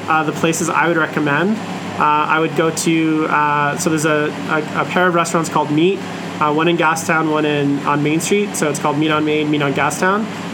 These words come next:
They're kinda like the original, uh, pioneers of, like, the kind of good fast, I don't wanna say fast food, but, like, good, like, unhealthy vegan food movement. Like, like, they really paved the way for,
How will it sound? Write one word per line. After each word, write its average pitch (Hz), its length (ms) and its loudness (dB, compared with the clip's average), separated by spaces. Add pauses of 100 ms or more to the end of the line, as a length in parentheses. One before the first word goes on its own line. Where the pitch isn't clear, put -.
They're 180 100 4
kinda 240 220 2
like 220 180 0
the 185 120 2
original, 160 800 2 (420)
uh, 143 360 2 (100)
pioneers 160 440 2
of, 151 100 0
like, 147 320 -2
the 156 60 0
kind 151 220 0
of 147 180 0 (1040)
good 175 360 2 (300)
fast, - 500 -2
I - 240 -10
don't 185 100 0
wanna 196 100 2
say 190 140 2
fast 165 340 0
food, 165 180 2
but, 170 100 0
like, 156 240 -2
good, 165 340 2 (420)
like, 151 240 2 (360)
unhealthy 180 580 2
vegan 165 420 2
food 170 280 2
movement. 180 420 2
Like, 151 180 0 (340)
like, 160 220 0
they 185 200 4
really 180 260 2
paved 175 260 0
the 170 80 2
way 160 200 2
for, 151 420 0